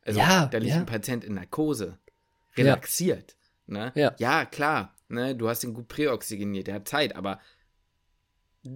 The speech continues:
Speaker 1: ich sag mal, in dem Moment, wo du wirklich die volle Verantwortung für so einen Patienten hast, hast du das ja nicht im, also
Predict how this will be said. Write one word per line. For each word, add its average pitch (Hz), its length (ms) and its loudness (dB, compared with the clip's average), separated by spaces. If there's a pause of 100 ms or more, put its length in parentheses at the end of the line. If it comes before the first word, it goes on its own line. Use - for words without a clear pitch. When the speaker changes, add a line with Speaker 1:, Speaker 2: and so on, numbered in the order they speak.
(720)
Speaker 1:
ich - 120 -4
sag 233 140 4
mal, 202 80 2
in 170 140 -4
dem 233 140 2
Moment, 208 300 2
wo 196 80 4
du 190 100 0
wirklich 196 260 2
die 202 100 -2
volle 226 340 2
Verantwortung 208 640 0
für 165 120 -2
so 151 100 0
einen 147 60 -2
Patienten 131 520 -2
hast, 156 200 0
hast - 180 -2
du 160 40 -8
das 135 180 0
ja 139 80 0
nicht 135 160 -4
im, 131 160 -8
also 113 180 0